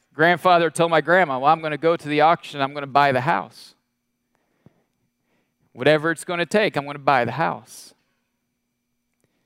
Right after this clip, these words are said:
And that's what he did. He went to the auction and he bought the house so that family could stay in their house.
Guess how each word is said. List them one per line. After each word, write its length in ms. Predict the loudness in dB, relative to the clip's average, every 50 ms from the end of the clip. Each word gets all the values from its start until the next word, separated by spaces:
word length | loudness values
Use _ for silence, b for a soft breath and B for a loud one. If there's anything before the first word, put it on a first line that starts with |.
| _ _
And 80 | _ -6
that's 180 | -6 -6 -6 -8
what 100 | -6 -6
he 80 | -4
did. 240 | -2 0 0 0 0
He 100 | -2 -6
went 200 | -6 -10 -12 -12
to 80 | -10 -6
the 140 | -4 -2 0
auction 500 | 0 -2 -2 -4 -8 -16 -18 -18 -20 -20 _ _ _ _ _ _ _ _ _ _ _ _ _ _ _ _ _ _ _ _ _ _ _ _ _
and 80 | -12 -12
he 40 | -10
bought 320 | -6 -4 -4 -4 -4 -4
the 80 | -6 -6
house 600 | -2 -2 -2 -2 -4 -8 -16 -20 -20 -20 -20 _ _ _ _ _ _ _ _ _ _ _ _ _ _ _ _ _
so 160 | _ -20 -8 -4
that 180 | -2 -2 -4
family 400 | -4 _ -4 -4 -4 -4 -8 -14 -14
could 160 | -14 -16 -16
stay 260 | -16 -8 -8 -6 -6
in 120 | -6 -10 -16
their 100 | -20 -14
house. 520 | -12 -10 -12 -12 -14 _ -20 -20 -20 _